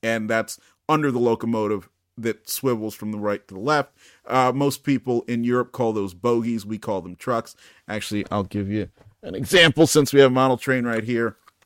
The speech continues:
This is considered to be the truck, uh, this entire assembly under it. That's put back together, put under the locomotive, and then it's able to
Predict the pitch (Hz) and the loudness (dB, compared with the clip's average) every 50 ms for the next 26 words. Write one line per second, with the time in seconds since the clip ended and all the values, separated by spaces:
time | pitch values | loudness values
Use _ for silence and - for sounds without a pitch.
0 | _ _ _ _ _ _ _ _ _ _ - - 123 131 135 127 - 139 123 - | _ _ _ _ _ _ _ _ _ _ -12 -4 0 0 0 0 0 -6 -8 -6
1 | - 123 110 - 123 117 117 110 110 98 101 110 98 92 - - - 127 113 113 | -6 -6 -4 -2 -2 -2 -2 -4 -6 -6 -6 -8 -8 -8 -10 -4 0 2 2 2
2 | - _ _ _ _ _ _ _ _ _ - 127 120 120 117 120 113 - 117 110 | 0 _ _ _ _ _ _ _ _ _ -2 2 2 2 2 0 -2 -4 -6 -6
3 | 107 - 123 117 117 113 113 110 - 110 - - - 117 110 104 104 98 - - | -2 2 4 4 6 4 4 2 -2 -6 -10 -8 -6 -6 -6 -6 -8 -8 -8 -6
4 | 120 120 120 117 117 117 110 - _ _ - - _ _ _ _ _ _ _ _ | -6 -4 -2 0 0 0 -2 -4 _ _ -20 -20 _ _ _ _ _ _ _ _
5 | _ _ - - - - - - _ _ _ _ _ _ _ _ _ _ _ _ | _ _ -8 -8 -8 -8 -8 -18 _ _ _ _ _ _ _ _ _ _ _ _
6 | _ - 151 151 151 143 - - - 156 - - 139 131 120 - - 120 123 123 | _ 4 6 8 8 8 6 4 0 2 4 6 6 6 6 4 2 2 4 4
7 | 123 120 - - - 135 131 127 127 123 120 123 123 123 117 - 123 120 120 113 | 4 2 0 0 2 2 4 4 2 0 0 2 2 2 2 2 0 -2 0 0
8 | 113 113 101 110 110 113 110 107 107 - - 90 113 110 101 104 104 101 - - | -2 -2 -2 -4 -4 -4 -4 -4 -6 -6 -6 -4 -4 -4 -4 -6 -8 -10 -8 -6
9 | - 113 107 104 104 98 - | -4 -4 -2 -4 -4 -6 -6